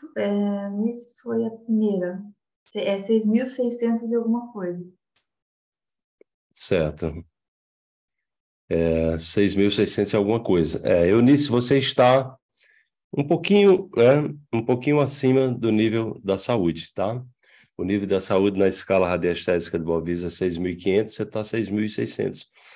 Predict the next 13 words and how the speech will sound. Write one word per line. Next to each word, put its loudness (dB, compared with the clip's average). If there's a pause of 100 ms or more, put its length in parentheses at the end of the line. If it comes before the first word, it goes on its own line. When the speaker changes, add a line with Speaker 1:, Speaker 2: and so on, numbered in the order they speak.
(400)
Speaker 2:
Ou -4
seja, -2 (580)
tá 4
no 2
nível 2
da 4
saúde, 2
mas -2
tá 0
muito 0
no 0
limiar, 2
né? -4